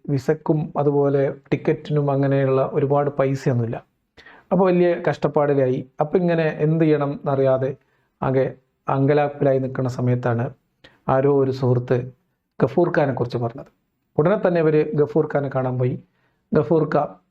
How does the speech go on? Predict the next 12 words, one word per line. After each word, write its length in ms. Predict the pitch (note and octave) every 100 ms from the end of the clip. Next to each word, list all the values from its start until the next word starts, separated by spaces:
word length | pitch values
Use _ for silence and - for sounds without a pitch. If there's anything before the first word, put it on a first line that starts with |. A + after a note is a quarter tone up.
| -
അവരുടെ 240 | B2+ C3+
അടുത്ത് 420 | C3 B2+ B2+ B2 - _ _
വിസയും 340 | C3 C3 D#3+ C#3
ടിക്കറ്റും 400 | C3 - B2+ B2+
ഒന്നുമില്ലാതെ 580 | B2 B2 A#2+ B2 D3 A3+ - _ _ -
ഗൾഫിലേക്ക് 520 | B2+ B2 C3+ B2+ G#2+
പറഞ്ഞയക്കാനുള്ള 880 | B2+ B2 C3 B2 B2 A#2+ A#2 A#2+ B2 -
സൂത്രം 380 | C#3 C#3 C#3+ C#3+
ഏർപ്പാടാക്കി 520 | B2+ B2 B2 B2 B2+
കൊടുത്തു, 420 | B2+ B2 C3 C3+ -
അതിനുള്ള 260 | B2 B2+ B2
വഴിയൊക്കെ 540 | B2+ C#3 D3+ - E3